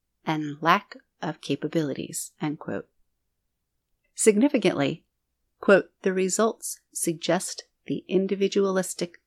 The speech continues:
deficit perspective impedes the care relationship between dentists and poor patients."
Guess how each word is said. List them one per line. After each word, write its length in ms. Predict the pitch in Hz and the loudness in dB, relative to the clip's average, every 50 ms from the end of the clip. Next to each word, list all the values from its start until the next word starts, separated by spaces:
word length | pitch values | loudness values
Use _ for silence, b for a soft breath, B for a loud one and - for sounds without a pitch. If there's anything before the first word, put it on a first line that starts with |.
| _ | _
deficit 500 | - 185 190 - - 208 - - 208 - | 0 0 0 0 -2 -4 -4 -4 -6 -8
perspective 680 | _ - 208 208 - - 226 - _ - - - 160 156 - _ _ _ _ _ _ _ _ _ _ | _ -8 -6 -6 -2 -4 -4 -4 _ -8 -6 -6 -6 -8 -12 _ _ _ _ _ _ _ _ _ _
impedes 840 | 208 185 180 170 170 - - 247 247 214 151 139 - _ - - - _ _ _ _ | 4 4 4 4 -2 -4 -2 0 2 2 0 0 -2 _ -16 -16 -16 _ _ _ _
the 100 | 135 123 | -8 -8
care 400 | _ - - 185 190 202 208 202 | _ -6 -2 2 2 2 2 0
relationship 800 | 202 190 190 185 196 220 220 - - 156 147 - - 190 - _ _ _ _ _ | 0 -2 -2 0 -2 -2 -2 -4 -8 -8 -8 -8 -10 -10 -10 _ _ _ _ _
between 360 | - 202 - - 233 240 208 | -8 -8 -4 -2 0 0 0
dentists 760 | 202 - 220 226 220 - - - - - - - - - - _ _ _ _ | 0 0 -2 -2 -2 -6 -10 -10 -10 -12 -8 -8 -8 -8 -8 _ _ _ _
and 220 | - 190 196 196 _ | -6 -4 -4 -4 _
poor 260 | - - 202 180 175 | -2 2 2 2 2
patients." 760 | 175 - - 170 160 - - - - 202 _ - - - | 0 -2 -4 -4 -4 -2 -6 -8 -10 -14 _ -18 -18 -18